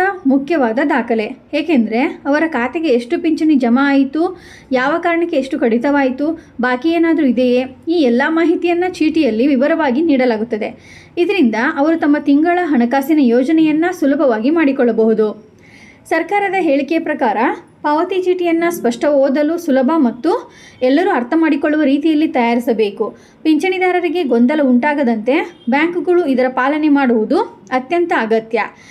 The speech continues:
ಈ ಕ್ರಮದಿಂದ ಪಿಂಚಣಿದಾರರ ಸಮಸ್ಯೆಗಳು ಕಡಿಮೆಯಾಗಲಿದ್ದು, ಅವರಿಗಾಗುವ ಪಾವತಿ ವಿವರಗಳಲ್ಲಿ ಸಂಪೂರ್ಣ ಪಾರದರ್ಶಕತೆ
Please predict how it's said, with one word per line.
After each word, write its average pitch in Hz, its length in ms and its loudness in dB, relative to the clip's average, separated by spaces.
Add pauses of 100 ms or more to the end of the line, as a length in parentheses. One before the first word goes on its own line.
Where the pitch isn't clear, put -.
(300)
ಈ 339 120 2
ಕ್ರಮದಿಂದ 359 600 0 (280)
ಪಿಂಚಣಿದಾರರ 339 680 0
ಸಮಸ್ಯೆಗಳು 320 640 0
ಕಡಿಮೆಯಾಗಲಿದ್ದು, 240 920 2
ಅವರಿಗಾಗುವ 339 840 0
ಪಾವತಿ 247 480 0
ವಿವರಗಳಲ್ಲಿ 311 640 0
ಸಂಪೂರ್ಣ 311 500 0
ಪಾರದರ್ಶಕತೆ 262 1120 -2